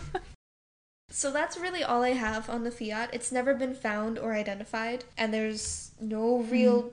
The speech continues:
Speaker 1: proof as to whether or not it was involved in the crash, but it's strange that
Speaker 2: Mm.
Speaker 1: nobody has ever come forward being like, "I was the driver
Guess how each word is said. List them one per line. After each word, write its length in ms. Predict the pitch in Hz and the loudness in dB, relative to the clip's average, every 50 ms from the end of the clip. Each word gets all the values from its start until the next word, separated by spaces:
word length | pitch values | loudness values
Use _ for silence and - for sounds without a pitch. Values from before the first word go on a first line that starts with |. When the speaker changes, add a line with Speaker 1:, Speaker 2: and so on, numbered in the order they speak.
| - - | -12 -14
Speaker 1:
proof 400 | - - 277 277 294 311 - 285 | -10 -6 -4 -2 -2 -2 -2 -2
as 200 | 269 277 277 - | -2 0 0 -2
to 80 | - 262 | -2 0
whether 260 | 247 247 254 262 262 | 2 2 2 2 0
or 60 | 262 | 0
not 180 | 254 254 254 254 | 0 -2 -2 -4
it 80 | 254 | -4
was 260 | 247 247 240 247 247 - | -4 -2 -2 -4 -4 -6
involved 380 | 254 247 233 226 233 233 233 | -6 -4 -2 -2 -2 -2 -4
in 120 | 247 233 226 | -4 -6 -6
the 60 | 226 | -6
crash, 360 | - 226 202 202 240 - - | -6 -4 -2 -2 -2 -4 -4
but 120 | - 240 | -4 -4
it's 160 | 240 247 - - | -6 -4 -4 -4
strange 440 | - 240 233 233 233 233 233 233 | 0 2 4 4 4 4 4 6
that 140 | 226 - 226 | 6 6 4
Speaker 2:
Mm. 40 | 220 | 4
Speaker 1:
nobody 280 | 220 220 208 226 226 226 | 2 0 -2 0 0 0
has 120 | 220 - | 0 -2
ever 180 | - 214 220 214 | -4 -6 -6 -6
come 200 | - - 220 220 | -6 -8 -8 -8
forward 340 | - 226 214 214 214 208 208 | -6 -6 -4 -4 -4 -6 -6
being 240 | 220 208 208 208 208 | -8 -8 -8 -6 -6
like, 200 | 208 208 208 - | -6 -6 -8 -6
"I 140 | - 220 226 | -2 0 2
was 220 | 240 247 247 240 247 | 2 2 2 2 0
the 60 | 247 | -4
driver 540 | 247 220 208 214 214 220 220 220 220 226 | -4 -2 -2 -2 -2 -2 -2 -4 -4 -6